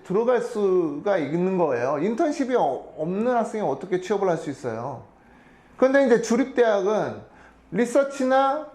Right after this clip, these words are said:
또는 인턴십을 학부 과정에서 하기가 매우 매우 힘들거나 거의 불가능에 가깝습니다.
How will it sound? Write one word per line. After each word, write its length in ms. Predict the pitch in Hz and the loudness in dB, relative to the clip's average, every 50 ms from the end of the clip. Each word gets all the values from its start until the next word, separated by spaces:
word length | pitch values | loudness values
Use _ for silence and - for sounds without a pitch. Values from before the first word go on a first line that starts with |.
| - - | -20 -4
또는 500 | - 233 240 240 247 247 247 233 214 147 | 2 2 4 4 4 4 4 2 0 -2
인턴십을 880 | 135 196 226 226 226 277 254 226 226 220 190 220 214 160 117 98 - - - - - - - - - | 0 0 0 2 2 0 0 2 0 0 0 2 0 0 -2 -4 -8 -14 -20 -20 -20 -20 -20 -20 0
학부 600 | - 302 285 - - - - 330 320 - 320 - | 0 0 0 0 -2 2 4 4 4 4 0 -2
과정에서 1200 | - 160 165 196 214 - 254 262 254 254 247 240 233 226 214 226 262 262 277 285 302 - - - - | 2 4 4 4 4 4 2 2 2 2 2 2 2 2 0 2 2 2 4 2 2 0 -6 -10 -14
하기가 880 | - - 269 220 247 247 202 196 175 180 196 160 110 - - - - - | -6 -6 -4 0 0 2 2 4 2 2 2 0 -2 -4 -8 -14 -18 -12
매우 400 | - 147 196 262 302 320 339 330 | -4 0 2 4 4 4 4 2
매우 300 | 311 311 294 285 277 262 | 2 2 2 2 0 0
힘들거나 640 | 254 254 247 247 226 240 226 208 202 196 - - - | -2 -2 -4 0 0 0 2 2 0 0 0 -4 -2
거의 400 | - 202 226 269 240 - - - | 0 0 0 0 0 -4 -8 -8
불가능에 520 | - 220 226 247 285 277 269 247 233 208 - | -4 -2 0 2 2 0 0 0 -4 -4 -4
가깝습니다. 640 | 156 - - 143 143 - - 123 117 - 53 - | -4 -6 -6 -8 -8 -10 -12 -12 -10 -10 -12 -12